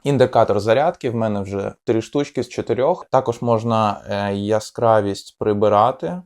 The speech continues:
і підвищувати. Також тут є дуже зручна причіпка, така прищепка. Вона рухома, тож можна різного формату книжку, доволі товсту зажати, і до того ж можна чіпляти до усього, що тобі потрібно.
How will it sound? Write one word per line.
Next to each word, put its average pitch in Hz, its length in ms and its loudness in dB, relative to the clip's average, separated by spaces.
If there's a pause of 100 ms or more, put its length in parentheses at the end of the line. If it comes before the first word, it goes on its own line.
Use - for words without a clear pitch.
(100)
і 113 100 -4
підвищувати. 135 840 -6
Також 113 340 2
тут 117 260 -2
є 113 220 2
дуже 113 320 0
зручна 113 720 0
причіпка, 135 920 -2
така 117 260 -4
прищепка. 120 920 -6 (140)
Вона 117 720 0
рухома, 123 600 4
тож 110 340 -2
можна 113 720 2
різного 107 840 0
формату 107 540 -2
книжку, 120 600 -8
доволі 101 640 0
товсту 104 800 -6
зажати, 127 560 -4
і 135 300 -4
до 123 120 -2
того 123 260 -2
ж 123 100 -8
можна 110 240 -6
чіпляти - 480 -2
до 104 160 2
усього, 117 360 -2
що 104 200 -6
тобі 95 220 -6
потрібно. 98 340 -6